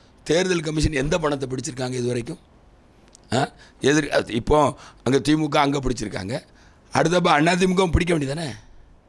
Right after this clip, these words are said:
பி ஜே பியை பிடிக்க வேண்டியதானே? இவங்கெல்லாம் பணம் இல்லாமல இருக்காங்க. ஆ? என் காரை மறிச்சு சோதனை போடுவாங்க,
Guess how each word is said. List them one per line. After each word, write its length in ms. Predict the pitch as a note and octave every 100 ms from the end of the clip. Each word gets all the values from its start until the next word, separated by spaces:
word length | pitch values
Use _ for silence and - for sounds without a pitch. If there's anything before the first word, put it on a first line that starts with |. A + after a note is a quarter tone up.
| _ _ _ _ _ _
பி 140 | D3+ F3
ஜே 140 | F3
பியை 140 | E3
பிடிக்க 260 | C3+ D3+ D#3+
வேண்டியதானே? 520 | D3 C3 C3+ C#3+ F#2+ -
இவங்கெல்லாம் 300 | C#3 D3 D#3
பணம் 200 | C3+ D3
இல்லாமல 300 | D#3 D3 C3+
இருக்காங்க. 520 | B2 B2 C#3+ F3+ G2+ - _ _ _ _ _ _
ஆ? 160 | B2 G3 -
என் 280 | C3 D3 D3+
காரை 340 | D3 D#3+ D#3
மறிச்சு 240 | D3 C#3+ C3+
சோதனை 340 | C3+ C#3+ C#3+
போடுவாங்க, 460 | C3 B2+ A#2+ A2+